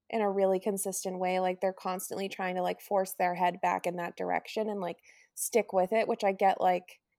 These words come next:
as with any ritual, that's what you have to do is, like, be intentional about it. But, God, I haven't seen as much judgment from anybody,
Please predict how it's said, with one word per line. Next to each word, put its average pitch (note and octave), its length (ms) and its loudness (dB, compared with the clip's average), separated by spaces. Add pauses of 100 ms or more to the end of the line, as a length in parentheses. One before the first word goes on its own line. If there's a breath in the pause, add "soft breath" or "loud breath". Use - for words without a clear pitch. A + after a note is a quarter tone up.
(540)
as G3+ 220 4
with G3 160 0
any F#3+ 240 0
ritual, A#3+ 540 4
that's A3 200 0
what A3+ 100 -2
you A3+ 100 0
have G#3+ 220 0
to A3+ 80 -6
do A3+ 180 4
is, A3 100 0
like, F#3+ 140 0
be F#3+ 120 -4
intentional G#3 600 -4
about A3+ 300 4
it. B3+ 200 -2
But, F#3 280 6 (600)
God, G#3+ 260 6
I F#3 100 4
haven't G#3 360 0
seen G#3 260 -2
as G3 140 -4
much G3 300 -4
judgment G3 500 -4
from F#3+ 280 -6 (440)
anybody, F#3+ 760 0